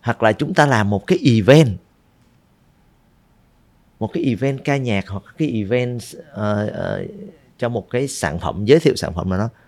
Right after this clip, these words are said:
chúng ta có ghi nhận được những cái dữ liệu của những khách hàng mà đó có quan tâm đến đó không? Cái đó là cái rất là cơ bản, nhưng rất nhiều doanh nghiệp và bản thân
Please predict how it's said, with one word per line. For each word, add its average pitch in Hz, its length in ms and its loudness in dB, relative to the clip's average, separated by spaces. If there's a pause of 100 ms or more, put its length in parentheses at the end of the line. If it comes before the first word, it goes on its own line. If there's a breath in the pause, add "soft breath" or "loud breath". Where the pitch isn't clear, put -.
(200 soft breath)
chúng 135 160 -8
ta 143 100 -4
có 135 240 -10
ghi 135 160 -4
nhận 120 240 -6
được 92 220 -12
những 90 260 -12
cái 110 300 -12 (400)
dữ 101 200 -4
liệu 120 200 0
của 175 140 -8
những - 120 -6
khách - 160 -8
hàng 90 240 -4
mà 85 80 -6
đó 95 200 -4 (120)
có 165 240 -6
quan 120 200 -10
tâm 104 220 -8
đến 113 100 -8
đó 123 80 -6
không? 135 140 -6 (420 soft breath)
Cái 156 100 -2
đó 160 180 2
là 143 220 0
cái 135 200 -2
rất 226 300 0
là 156 160 -6
cơ 135 180 2
bản, 90 320 -2 (160)
nhưng 123 540 -2 (840)
rất 135 300 -4
nhiều 95 580 0 (1160)
doanh 110 280 -4
nghiệp 92 200 -4
và 92 80 -8
bản 87 280 -4
thân 110 340 -6